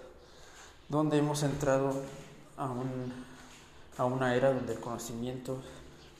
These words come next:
la sabiduría, la información es lo que predomina. Ok, vamos a hablar un poquito de la historia de esto.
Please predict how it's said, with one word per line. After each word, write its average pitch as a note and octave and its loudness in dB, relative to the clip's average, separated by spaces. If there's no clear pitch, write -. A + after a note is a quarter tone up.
la A#2+ -2
sabiduría, A#2 0
la C3 0
información B2 2
es B2+ -2
lo B2+ 0
que - -6
predomina. A2+ -4
Ok, C#3+ -4
vamos C#3 0
a C#3 4
hablar C3+ 8
un C#3 0
poquito C#3 0
de A#2+ 4
la G#2+ -2
historia B2 0
de A2+ 0
esto. D#3+ -4